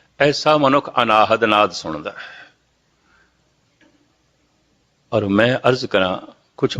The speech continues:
ਉਂਗਲੀਆਂ ਤੇ ਗਿਣੇ ਜਾਣ ਵਾਲੇ ਮਨੁੱਖ ਦੇਖੇ ਨੇ ਮੈਂ ਜੋ ਅਨਾਹਦ ਨਾਦ ਨੂੰ ਸੁਣਦੇ ਨੇ।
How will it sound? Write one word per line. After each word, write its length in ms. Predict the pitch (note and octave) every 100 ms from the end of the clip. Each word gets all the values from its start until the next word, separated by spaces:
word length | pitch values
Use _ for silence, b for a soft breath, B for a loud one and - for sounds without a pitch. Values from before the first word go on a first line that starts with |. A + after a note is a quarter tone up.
| -
ਉਂਗਲੀਆਂ 420 | D3 D3+ D#3 D3+
ਤੇ 160 | C#3 A2+
ਗਿਣੇ 340 | A#2 B2+ C3+
ਜਾਣ 260 | A2 G#2 G2+
ਵਾਲੇ 280 | G2+ G2
ਮਨੁੱਖ 420 | F#2+ G2 G2 F#2+ G2+
ਦੇਖੇ 340 | G2+ - A2+
ਨੇ 100 | A2+
ਮੈਂ 180 | F#2+ F#2
ਜੋ 140 | F#2 -
ਅਨਾਹਦ 400 | G2 F#2 F2+ F#2+
ਨਾਦ 300 | F#2 F2 F2
ਨੂੰ 160 | F2 F#2
ਸੁਣਦੇ 340 | - G2 G2
ਨੇ। 140 | A2